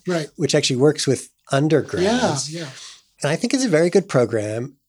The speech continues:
Speaker 2: And I'm actually, I'm actually sort of, this sounds strange, but I'm sort of excited when students go through the tract and then decide not to do medicine.
Speaker 1: Yeah.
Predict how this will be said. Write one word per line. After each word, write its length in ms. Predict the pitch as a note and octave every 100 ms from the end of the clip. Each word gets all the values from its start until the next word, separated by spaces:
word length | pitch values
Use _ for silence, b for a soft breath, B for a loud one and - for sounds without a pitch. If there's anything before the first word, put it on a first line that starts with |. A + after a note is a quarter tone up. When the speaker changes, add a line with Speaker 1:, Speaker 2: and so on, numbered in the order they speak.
| -
Speaker 2:
And 100 | F3
I'm 180 | B3+
actually, 680 | D#4+ D#4 - G#3 G3 F3+ E3 _ _ _ _ _
I'm 240 | - - - -
actually 240 | - B3
sort 380 | A3 - D3+ F3+
of, 320 | G3 D#3+ - _
this 180 | C#3+ C#3
sounds 320 | - C#3+ C3+
strange, 340 | - B2 C#3+
but 80 | C#3+
I'm 100 | B2
sort 160 | - D#3+
of 60 |
excited 720 | D#3+ - - A2 B2 D#3+ E3+ -
when 260 | - B2 A2+
students 460 | - - C3+ A2+ -
go 180 | B2+
through 200 | A#2+ B2+
the 100 | G#2+
tract 380 | G#2 A#2 A2 -
and 100 | A#2+ A2
then 100 | G#2
decide 360 | G#2 A2+ F#2+
not 200 | G2 G2
to 80 | -
do 120 | A#2
medicine. 480 | G2+ G2 B2+ E3+ F3
Speaker 1:
Yeah. 160 | E3+